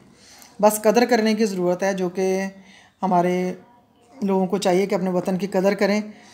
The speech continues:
यहाँ पे हमने थोड़ी देर स्टे किया है मोटरवे पे, ताकि थोड़ी देर हम रेस्ट कर सकें और अपना कुछ, अ, स्नैक वगैरह ले लें। तो भाई ने और मेरी वालदा ने हैं तो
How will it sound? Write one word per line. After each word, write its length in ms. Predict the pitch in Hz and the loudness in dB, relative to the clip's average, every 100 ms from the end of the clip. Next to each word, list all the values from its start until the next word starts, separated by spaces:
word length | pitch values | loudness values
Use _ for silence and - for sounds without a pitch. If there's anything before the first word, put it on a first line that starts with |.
| - - | -20 -4
यहाँ 220 | 202 214 | 2 4
पे 100 | 208 | 4
हमने 240 | 240 214 202 | 2 2 0
थोड़ी 200 | 208 190 | 0 0
देर 140 | 196 | 0
स्टे 300 | 196 - 202 220 | -2 0 2 2
किया 340 | 220 214 214 | 4 4 6
है 120 | 220 | 4
मोटरवे 440 | 208 190 190 190 196 | 0 -2 0 0 0
पे, 180 | 196 202 - - - - - - - | -2 -4 -10 -18 -20 -20 -20 -20 0
ताकि 340 | 196 180 196 190 | 2 2 0 -2
थोड़ी 220 | 202 180 | -2 -2
देर 140 | 196 | 0
हम 160 | 202 190 | 0 2
रेस्ट 280 | 185 185 - | 0 0 -2
कर 120 | 208 | -2
सकें 360 | 208 190 196 202 - - - - _ 190 | -2 -4 -4 -6 -12 -20 -20 -20 _ -6
और 260 | 180 180 | -4 -2
अपना 920 | 180 180 180 180 185 - - - 185 185 175 175 175 | -2 -4 -4 -6 -8 -16 -20 -10 -6 -6 -6 -8 -10
कुछ, 260 | 185 175 - - _ _ _ _ _ | -10 -8 -10 -12 _ _ _ _ _
अ, 60 | 196 185 175 175 175 175 - _ _ | -10 -8 -8 -8 -10 -12 -16 _ _
स्नैक 320 | - 208 190 202 | -6 -2 -2 0
वगैरह 220 | 196 208 | 2 2
ले 160 | 208 196 | 2 0
लें। 180 | 202 107 - - _ _ _ _ - | -2 -4 -10 -20 _ _ _ _ -10
तो 80 | 180 170 165 165 - _ _ _ _ _ _ | -8 -6 -8 -14 -20 _ _ _ _ _ _
भाई 240 | 180 190 190 | -2 0 0
ने 140 | 208 | 2
और 200 | 214 220 | 0 0
मेरी 240 | 208 202 190 | -2 -2 -2
वालदा 360 | 190 185 196 | -2 -2 -2
ने 80 | 202 | -2
हैं 180 | 214 196 | -2 -4
तो 100 | 190 | -6